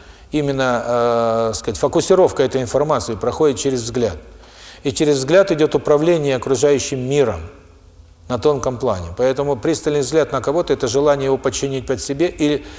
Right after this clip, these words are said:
под себя, или это чувство любви. Если это не чувство любви, а, то в, во всех остальных ситуациях пристальный взгляд — это агрессия.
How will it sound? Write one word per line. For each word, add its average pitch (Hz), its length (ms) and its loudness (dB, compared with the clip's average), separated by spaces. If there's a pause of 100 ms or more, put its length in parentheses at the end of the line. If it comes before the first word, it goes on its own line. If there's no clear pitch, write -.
(180)
под 139 160 0
себя, 139 240 2
или 151 260 0
это 147 180 2
чувство - 340 -2
любви. 123 420 0 (640)
Если 160 380 2
это 160 280 -2
не 151 140 -2
чувство 156 360 0
любви, 156 460 0 (420)
а, 131 560 4
то 139 380 4
в, 117 300 -4
во 143 120 2
всех - 360 0
остальных 160 460 2
ситуациях 156 580 2
пристальный 147 380 0
взгляд — 143 320 2
это 139 180 4
агрессия. 120 560 -2